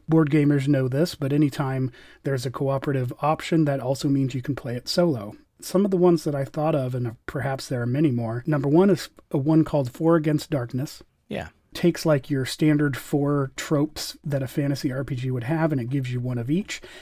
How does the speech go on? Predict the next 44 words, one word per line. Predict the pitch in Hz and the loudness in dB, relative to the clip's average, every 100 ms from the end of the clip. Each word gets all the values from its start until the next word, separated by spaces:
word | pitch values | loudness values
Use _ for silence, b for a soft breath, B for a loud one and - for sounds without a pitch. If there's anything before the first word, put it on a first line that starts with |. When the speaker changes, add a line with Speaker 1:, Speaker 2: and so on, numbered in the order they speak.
| B | B
Speaker 1:
and | 135 | -4
you | 127 | -4
set | - 151 | -2 0
off | 156 143 | 0 0
on | 143 | 0
an | 139 | 0
adventure, | 123 120 151 151 160 151 B B B B - | -2 0 0 0 0 0 B B B B 0
and | 156 143 139 135 | 2 4 2 0
it | 147 | 0
has | 156 151 143 | 0 0 2
a | 131 | 0
rule | 127 160 | 2 2
book | 147 151 143 - | 4 2 0 -2
that | - | -8
takes | - 139 - | -4 -4 -2
you | 139 | -4
through, | - 139 131 | -2 -2 4
if | 180 - | 4 4
you | 147 | 0
did | 131 123 | 0 0
this, | 196 208 - | 4 2 2
then | 151 139 | 0 0
you | 127 | 0
go | 127 120 | -2 -6
here, | - 202 180 180 170 - | -2 4 6 6 2 -4
uh, | 135 131 | -2 -2
very | 139 143 | 0 2
much | 139 - | 2 0
like | 143 | -2
a | 131 | -2
choose | - 151 | -2 0
your | 147 | 2
own | 139 | 0
adventure, | 127 131 123 127 | 0 -2 -4 -4
but | 127 127 | -4 -4
with | 139 120 | -6 -6
a | |
level | 127 143 151 | -4 0 0
of | 135 | -2
complexity | - 127 143 135 139 135 | -4 -6 -4 -6 -4 -4
that | 127 | -4
allows | 123 127 131 | -4 -4 -4
you | 127 | -4
to, | 123 | -6